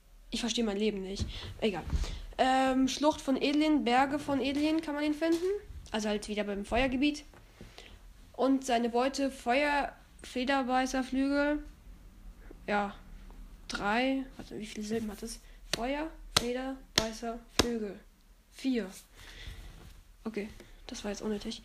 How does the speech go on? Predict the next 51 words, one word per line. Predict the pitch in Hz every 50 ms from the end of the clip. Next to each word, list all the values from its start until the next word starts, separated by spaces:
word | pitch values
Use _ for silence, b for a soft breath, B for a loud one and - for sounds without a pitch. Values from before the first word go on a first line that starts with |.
| B B B B B
Und | - 240 277 277
halt | 294 269
ein | 247 247 220
Flederbeißer | 233 247 247 233 226 226 226 226 -
Auge. | 196 208 208 196 180 190 - - -
Aber | 202 220 214 214 214
wie | 220 233
ich | 226 226
schon | - 233 220
beim | 214 214 214
ersten | 175 214 214 220 220
gesagt | 208 208 214 214
hab, | 214 214
der | - 190
droppt | 196 - 214 208 214 - - -
nichts | 196 196 - -
immer. | 220 190 180 165 - - - B B B B B B B B B B B B B B B - - - -
Das | - 226 226 -
kann | 240 233
man | 226 214
auch | 214
bei | - 214 -
allen | - - 185 185
bekommen. | 165 175 214 - 226 214 214
Das | 202 208 -
lese | 190 190 214 214
ich | 214
jetzt, | 226 214 -
glaub | - 226 202
ich, | 214 -
nicht | - - -
mehr | - -
vor. | - - 175 170 170 156 - -
Oder | 180 175
ich | -
lese | - 240 226 220
es | -
vor, | - 233 226 -
aber | - 190 196 196 190 185 - -
ihr | - 202
wisst, | 208 208 -
was | 214
ich | 220 214
damit | 214 208 202 214
meine. | 190 180 156 156 190 233 - - - - - - - - - B B B B B B B B B B B B B B B B B -
Dann | 262 247
der | 240 240 -
Eisflederbeißer | 214 269 302 - - 302 339 330 330 311 311 320 320 - 339 349 359 359 B B B B B B B B
hat | - 226 214 214 - -
einen | - - 254 302 302
Lebenspunkt, | 294 320 330 381 - - 359 359 403 523 571 587 - - -